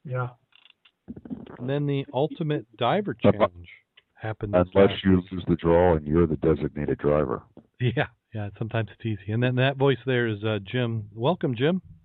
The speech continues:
Speaker 3: Good evening. I'm sorry I'm late.
Speaker 2: Hey, no problem.
Speaker 3: I've been participating in the chat room for a little while.
Speaker 2: Well, that's good. Keep 'em in line.
Speaker 3: No, I just try to stir 'em up.
Speaker 2: <laughs> Well, that probably doesn't take too much,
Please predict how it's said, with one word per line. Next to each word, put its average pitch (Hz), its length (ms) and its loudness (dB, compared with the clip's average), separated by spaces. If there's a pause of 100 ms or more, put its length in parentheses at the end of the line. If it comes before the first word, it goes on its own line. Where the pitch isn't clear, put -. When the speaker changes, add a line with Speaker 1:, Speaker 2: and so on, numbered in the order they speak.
(120)
Speaker 3:
Good 147 220 6
evening. 90 360 2
I'm 90 140 0 (100)
sorry 76 280 2
I'm 71 140 -6
late. 67 260 -6 (340)
Speaker 2:
Hey, 143 180 -4
no 127 160 -4
problem. 104 360 -2 (400)
Speaker 3:
I've 95 120 -2
been 98 80 -12 (180)
participating 82 440 -2
in 78 60 -10
the 69 60 -12
chat 76 280 -2
room 65 140 -12 (100)
for - 80 -12
a - 40 -8
little 64 160 -10
while. 64 240 -14 (160)
Speaker 2:
Well, 107 120 -8
that's 131 140 -10
good. 92 240 -14 (180)
Keep 165 180 -4
'em 139 80 -2
in 113 80 -2
line. 104 320 -4 (200)
Speaker 3:
No, 85 500 -4
I 76 100 -6
just 87 200 -14
try 80 140 -10
to 71 60 -12
stir 78 260 -12
'em 69 120 -16
up. 87 180 -12 (140)
Speaker 2:
<laughs> 120 400 -10 (640)
Well, 98 280 -8
that 113 100 -8
probably 120 180 0
doesn't 101 240 -6
take 110 200 -8
too - 120 -14
much, 87 220 -12